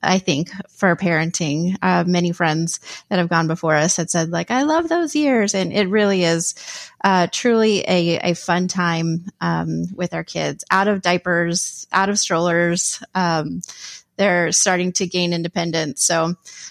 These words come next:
uh, really fun. I stay home with them full time, um, support my church planter pastor husband full time. Um,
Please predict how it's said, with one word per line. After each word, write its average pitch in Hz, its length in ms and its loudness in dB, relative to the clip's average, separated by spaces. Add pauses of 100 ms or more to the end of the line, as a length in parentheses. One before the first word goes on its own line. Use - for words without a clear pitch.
(140)
uh, 196 140 4
really 214 200 2
fun. 202 380 0
I 220 180 2
stay 220 240 2
home 208 280 2
with 254 140 -2
them 294 380 2 (200)
full 220 260 0
time, 247 560 2 (200)
um, 185 360 2
support 190 400 -4
my 185 540 4 (300)
church - 380 -4
planter 202 580 0
pastor 220 440 0
husband 247 500 0
full 254 160 -2
time. 233 480 2 (420)
Um, 185 600 2